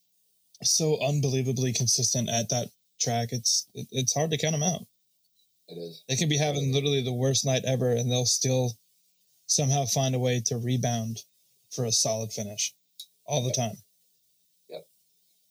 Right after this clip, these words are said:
Speaker 2: Even though I still, I'm still gonna go with Macri pulling the upset and taking home the track championship this year. I'm still sticking with that. I'm holding that down. So,
Speaker 1: We'll see what
Speaker 2: all right,
Speaker 1: happens.
Speaker 2: folks. Well,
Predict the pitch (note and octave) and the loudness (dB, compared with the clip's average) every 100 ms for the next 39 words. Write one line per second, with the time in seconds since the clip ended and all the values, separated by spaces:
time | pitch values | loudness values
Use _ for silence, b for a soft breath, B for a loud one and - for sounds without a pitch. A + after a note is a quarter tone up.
0 | - G#2 G2+ G2 F#2+ A#2 G#2 G2 A#2+ G#2+ | -12 -8 -4 0 0 -2 -4 -6 -4 -4
1 | G#2 G2+ G2 F#2+ G2 G2 G2 F2+ F2+ _ | -4 -4 -4 -6 -10 -12 -12 -14 -14 _
2 | - G2 F2+ F2 F2 F#2 E2+ E2+ F2 E2 | -14 -12 -12 -12 -10 -10 -12 -14 -14 -14
3 | D#2+ D#2+ - E2 E2+ E2 E2 - - - | -14 -12 -14 -14 -16 -16 -20 -18 -18 -18
4 | - _ - - - - - - D#2+ - | -20 _ -16 -14 -14 -20 -20 -16 -16 -18
5 | _ b b b _ _ _ _ _ _ | _ b b b _ _ _ _ _ _
6 | _ _ _ _ _ _ _ _ _ _ | _ _ _ _ _ _ _ _ _ _
7 | _ E2 D#2 D#2 D#2+ - - _ _ _ | _ -20 -18 -18 -18 -20 -20 _ _ _
8 | _ _ _ _ _ _ _ _ _ _ | _ _ _ _ _ _ _ _ _ _
9 | _ _ E3 A#3 - G3 E3 C#3+ D#3+ C#3 | _ _ -16 -4 0 2 2 2 0 -2
10 | C#3 C#3 - _ _ _ _ _ _ _ | -4 -4 -12 _ _ _ _ _ _ _
11 | - D#3+ F3 | -6 -4 -4